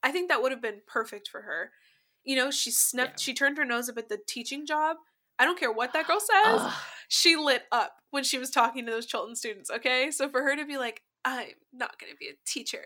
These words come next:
Speaker 1: it's like, you looked so
Speaker 2: I mean,
Speaker 1: happy.
Speaker 2: Because this is my industry, I feel, like, personally slighted that she's just like,
Speaker 1: <laughs>
Speaker 2: "Ugh, I don't wanna be a teacher." I was like,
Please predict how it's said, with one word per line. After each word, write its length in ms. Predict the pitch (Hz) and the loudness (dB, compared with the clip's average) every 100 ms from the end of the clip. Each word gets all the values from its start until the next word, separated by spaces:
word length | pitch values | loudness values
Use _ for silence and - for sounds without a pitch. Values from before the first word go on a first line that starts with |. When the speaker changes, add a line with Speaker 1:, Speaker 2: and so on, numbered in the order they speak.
| - | -14
Speaker 1:
it's 160 | - | -8
like, 120 | 285 285 | -8 -6
you 180 | 254 277 | -4 -4
looked 200 | 294 - | -4 -2
so 260 | - - | 0 6
Speaker 2:
I 100 | 240 | 8
mean, 140 | 208 196 | 8 8
Speaker 1:
happy. 480 | 233 311 - - - - _ _ _ _ - | 6 4 -4 -10 -12 -20 _ _ _ _ -2
Speaker 2:
Because 400 | 202 220 - 262 | 2 4 6 4
this 200 | 285 277 | 2 2
is 200 | 381 294 | 2 0
my 360 | 285 269 226 - - | -2 -2 -2 -4 -8
industry, 680 | 156 156 180 - 202 202 196 | -8 -6 -6 -2 0 2 2
I 180 | 160 | 0
feel, 300 | 160 165 160 | -2 0 0
like, 460 | 156 151 143 - - _ _ _ _ _ _ _ _ _ _ | 0 -4 -6 -12 -20 _ _ _ _ _ _ _ _ _ _
personally 580 | - 156 151 160 160 160 | -2 -2 -2 -4 -4 -4
slighted 640 | 143 147 123 147 175 165 | -6 -12 -10 -2 6 6
that 100 | 160 | 8
she's 240 | - - - | 2 2 0
just 140 | 320 | 0
like, 120 | 160 339 | -2 0
Speaker 1:
<laughs> 60 | 302 | 0
Speaker 2:
"Ugh, 200 | 147 - | 2 4
I 100 | 185 | 4
don't 100 | 202 | 6
wanna 160 | 247 349 | 4 4
be 120 | - | 2
a 60 | - | 2
teacher." 800 | - - 311 - 151 131 135 - - - | 0 -2 0 2 0 0 -4 -6 -14 -8
I 80 | 311 | -6
was 180 | 392 392 | -6 -4
like, 220 | 359 - | -6 -8